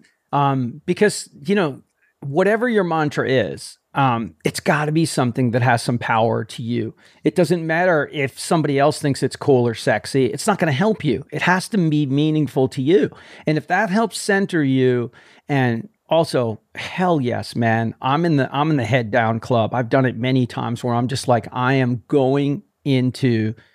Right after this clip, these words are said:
battle mode. I'm going into combat mode. There will be no conversations with anyone near me.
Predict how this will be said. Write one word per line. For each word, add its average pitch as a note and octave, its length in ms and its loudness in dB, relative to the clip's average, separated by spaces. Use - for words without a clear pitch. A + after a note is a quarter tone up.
battle A2 340 0
mode. G2 400 -4
I'm C3+ 160 -4
going E3 240 2
into G#3 160 -2
combat C#3 500 0
mode. B2+ 380 0
There C3+ 80 0
will B2 80 2
be C#3 100 0
no D3+ 180 2
conversations C#3 720 0
with C3 100 0
anyone C3 320 2
near B2 200 2
me. A#2 280 -2